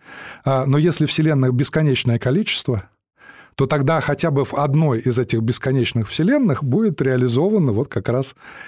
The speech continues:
именно эти значения, так сказать, фундаментальных констант. Именно так будут действовать законы,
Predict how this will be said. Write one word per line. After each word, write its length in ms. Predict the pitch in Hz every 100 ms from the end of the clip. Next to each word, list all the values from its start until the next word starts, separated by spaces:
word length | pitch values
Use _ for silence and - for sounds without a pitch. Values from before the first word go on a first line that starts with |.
| -
именно 260 | 170 180 170
эти 320 | 185 208 208
значения, 600 | 139 139 131 156 175 156
так 140 | 135 120
сказать, 180 | 123
фундаментальных 680 | - 123 117 120 139 139 131
констант. 500 | - 131 - 107 90
Именно 400 | 147 156 139 135 - -
так 280 | 165 190
будут 280 | 123 135 127
действовать 420 | 117 135 - 120
законы, 400 | 107 139 277 269